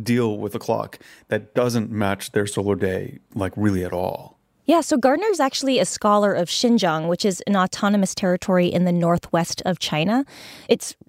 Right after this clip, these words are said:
Speaker 2: really far west, and it's home to about twelve million Uyghurs who are an ethnic minority native to Xinjiang. Uh, they speak Uyghur and are Muslim, and they are very different culturally from the Han majority,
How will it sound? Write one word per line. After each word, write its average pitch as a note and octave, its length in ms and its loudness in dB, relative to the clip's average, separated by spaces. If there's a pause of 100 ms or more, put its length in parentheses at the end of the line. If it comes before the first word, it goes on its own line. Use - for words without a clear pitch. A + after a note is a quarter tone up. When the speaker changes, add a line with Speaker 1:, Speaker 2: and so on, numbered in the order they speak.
(120)
Speaker 2:
really C4 560 2
far A3 240 4
west, - 400 -2 (280)
and G#3 140 4
it's G#3 100 -2
home A#3 240 2
to A#3 60 2
about F#3 380 2
twelve G3+ 400 2
million F#3+ 340 4
Uyghurs E3 460 2
who - 140 0
are G#3+ 100 6
an F#3 180 0
ethnic F#3 340 0
minority E3+ 540 4
native E3 380 2
to E3 100 -4
Xinjiang. G3+ 520 2 (160)
Uh, E3+ 200 4
they F#3 160 4
speak - 440 -2
Uyghur F#3 420 2 (100)
and F3+ 380 2
are G3 80 4
Muslim, E3+ 500 0
and F3+ 220 2
they F#3 100 6
are F3 120 2
very F3+ 640 2
different F3 340 0
culturally G#3 540 0
from F3 360 0
the E3+ 100 0
Han E3 340 2
majority, E3+ 560 2